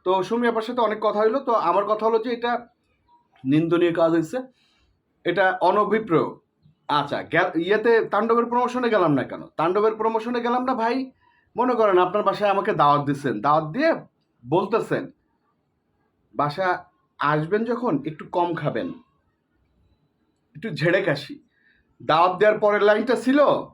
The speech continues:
"একা আসবেন।" ভাই একাই তো যাব। ওটা কেউ বলে, দাওয়াত দেওয়ার পরে কেউ বলে যে, বাসায় আসার পরে কেউ বলে যে হচ্ছে, এ,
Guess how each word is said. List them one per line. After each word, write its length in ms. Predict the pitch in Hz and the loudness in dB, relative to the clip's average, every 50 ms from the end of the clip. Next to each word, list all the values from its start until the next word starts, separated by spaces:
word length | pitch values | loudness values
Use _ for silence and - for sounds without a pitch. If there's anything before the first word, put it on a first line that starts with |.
| _ _ _ _ _ _ _ _ _ | _ _ _ _ _ _ _ _ _
"একা 240 | 160 180 180 240 233 | -4 -2 0 2 2
আসবেন।" 540 | 220 190 180 156 131 120 104 95 - - - | 2 2 0 -2 -4 -6 -6 -6 -8 -12 -4
ভাই 180 | - 214 226 208 | 0 2 4 4
একাই 320 | 196 185 185 214 208 - | 2 2 2 0 0 0
তো 120 | 220 233 185 | 0 -2 0
যাব। 260 | 143 135 110 - - - - _ _ _ _ _ _ _ _ _ _ _ _ _ _ _ _ _ _ _ - | 0 -2 -4 -4 -10 -18 -20 _ _ _ _ _ _ _ _ _ _ _ _ _ _ _ _ _ _ _ -6
ওটা 140 | 139 151 | -4 -4
কেউ 200 | 165 156 214 185 | -2 0 0 2
বলে, 300 | 165 170 190 208 208 165 | 4 4 4 4 4 2
দাওয়াত 340 | 131 120 147 156 165 160 156 | 2 2 2 2 2 2 4
দেওয়ার 200 | 165 180 180 180 | 2 2 2 2
পরে 200 | 180 190 190 196 | 0 0 0 0
কেউ 160 | 196 208 208 | 0 -2 0
বলে 360 | 180 151 165 202 262 285 240 160 | 2 2 2 4 4 2 2 2
যে, 120 | 151 156 | 2 2
বাসায় 340 | 139 143 139 - 180 175 180 | 2 2 0 0 0 -2 -2
আসার 200 | 175 190 196 180 | 0 -2 -4 -2
পরে 200 | 190 202 196 185 | -2 -2 -2 -2
কেউ 180 | 196 208 190 | -2 -4 -2
বলে 300 | 165 160 175 220 269 233 | 0 2 2 2 2 0
যে 140 | 175 151 170 | 0 0 0
হচ্ছে, 360 | 170 165 165 - 220 214 - - - - _ _ - | 0 0 -2 -2 -4 -4 -4 -4 -10 -20 _ _ -2
এ, 360 | 143 139 139 143 135 131 123 | 0 2 2 2 0 -2 -4